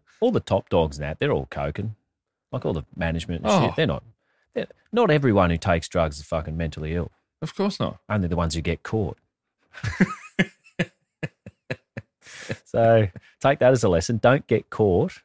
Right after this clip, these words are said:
Speaker 1: and look after your mental health.
Speaker 2: Beautiful.
Speaker 1: Same as getting caught,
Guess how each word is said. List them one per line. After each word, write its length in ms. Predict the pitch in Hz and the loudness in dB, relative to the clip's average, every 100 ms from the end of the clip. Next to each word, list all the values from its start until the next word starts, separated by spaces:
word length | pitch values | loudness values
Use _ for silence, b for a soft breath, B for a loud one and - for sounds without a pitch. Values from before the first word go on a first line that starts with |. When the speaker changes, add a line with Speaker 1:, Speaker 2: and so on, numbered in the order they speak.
| _ _ - | _ _ -6
Speaker 1:
and 140 | 90 | -2
look 160 | 92 95 | -2 0
after 240 | 92 87 | 0 0
your 80 | 87 | -2
mental 300 | 87 82 85 | -2 -2 -2
health. 400 | 90 80 - - _ _ _ - | -2 -2 -6 -18 _ _ _ -6
Speaker 2:
Beautiful. 520 | 101 98 92 - 82 _ _ | 0 2 0 -4 -10 _ _
Speaker 1:
Same 280 | - 120 131 | -4 0 0
as 80 | 117 | 2
getting 260 | 120 117 | 0 -2
caught, 420 | 95 113 101 113 | -4 2 4 2